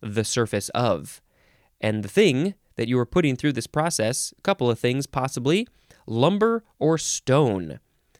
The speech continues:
So if the edges are all rough, but you want 'em nice and smooth, you gotta dress it. It could be like sanding, grinding, if we're talking about stone, maybe metal.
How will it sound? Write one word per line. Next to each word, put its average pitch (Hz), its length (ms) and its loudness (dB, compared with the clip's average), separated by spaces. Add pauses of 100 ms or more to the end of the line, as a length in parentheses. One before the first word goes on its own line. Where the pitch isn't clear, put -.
(140)
So 139 220 0
if 147 140 0
the - 160 -2
edges 170 360 2
are 143 160 2
all 147 160 4
rough, 123 460 -2 (220)
but - 160 -2
you 113 80 0
want 131 240 2
'em 110 120 -2
nice 135 300 0
and 101 140 -6
smooth, 123 560 0 (400)
you 131 120 0
gotta 127 300 0
dress 107 400 0
it. - 140 -8 (180)
It - 160 -4
could 196 180 0
be 196 140 -2
like 180 340 0 (160)
sanding, 139 760 0 (400)
grinding, 123 680 0
if 113 120 -4
we're 117 60 -4
talking 117 300 -4
about 107 240 -2
stone, 110 480 -2
maybe 113 260 -2
metal. 113 560 0